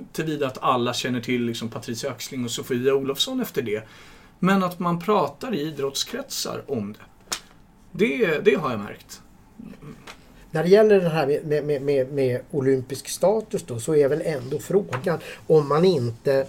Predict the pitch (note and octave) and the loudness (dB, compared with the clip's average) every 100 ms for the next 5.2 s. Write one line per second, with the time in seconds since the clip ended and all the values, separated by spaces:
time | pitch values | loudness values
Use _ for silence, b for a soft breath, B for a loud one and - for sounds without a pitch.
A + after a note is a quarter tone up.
0 | - F3+ F3 C3 C3 B2+ C3 C3 - - | -4 -4 -2 -2 -2 -2 0 -2 0 0
1 | D3 C#3+ A#2 D#3 D3+ - D#3 D#3 C3 A#2 | 0 -2 -6 -4 -6 -4 -2 -2 -2 -2
2 | C4+ - - - - B2+ A#2 G#2+ G2+ A2 | -2 -6 -16 -16 -12 -6 -4 -4 -10 -10
3 | C#3+ G#2+ F#2 - - - - - - - | -8 -10 -12 -14 -14 -14 -18 -20 -20 -20
4 | - - - - B B B B - - | -20 -20 -20 -20 B B B B -20 2
5 | D3+ | 4